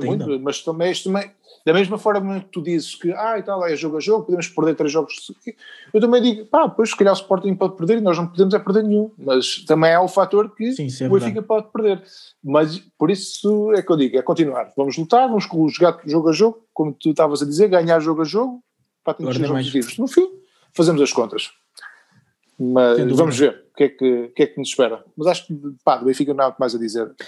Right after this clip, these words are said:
Speaker 2: E o
Speaker 1: Eh, vamos
Speaker 2: Sporting,
Speaker 1: ver,
Speaker 2: atenção,
Speaker 1: acaba
Speaker 2: é que o
Speaker 1: o jogo do
Speaker 2: Sporting
Speaker 1: Estoril.
Speaker 2: Tá bem que isto tem, isto tem agora o, o fator casa e fora, tu-,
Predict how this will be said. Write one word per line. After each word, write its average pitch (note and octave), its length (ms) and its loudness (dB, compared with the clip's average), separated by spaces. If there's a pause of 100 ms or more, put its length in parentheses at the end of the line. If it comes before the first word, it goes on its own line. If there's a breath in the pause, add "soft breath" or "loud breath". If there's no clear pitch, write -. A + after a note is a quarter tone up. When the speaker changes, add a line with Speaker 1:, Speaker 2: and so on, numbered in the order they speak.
(160 loud breath)
Speaker 2:
E - 40 -8
o - 0 -
Speaker 1:
Eh, - 20 -8
vamos G3 120 4
Speaker 2:
Sporting, F#3+ 360 2
Speaker 1:
ver, G#3 80 6
Speaker 2:
atenção, G3 360 2
Speaker 1:
acaba D#3 140 0
Speaker 2:
é D3 40 6
que C3 80 2
o C3+ 40 0
Speaker 1:
o - 40 0
jogo C3 200 2
do F#3 60 4
Speaker 2:
Sporting C3+ 180 -2 (100)
Speaker 1:
Estoril. E3 200 0 (580 loud breath)
Speaker 2:
Tá F3 120 4
bem F3+ 160 2
que F#3+ 100 -6
isto - 200 -4
tem, G3 400 2
isto - 220 -4
tem F3+ 360 2
agora D3 540 4
o, C3 180 2
o C3+ 280 -6
fator D3 420 0
casa C#3+ 360 0
e C3+ 60 0
fora, E3 500 2
tu-, B2+ 360 -8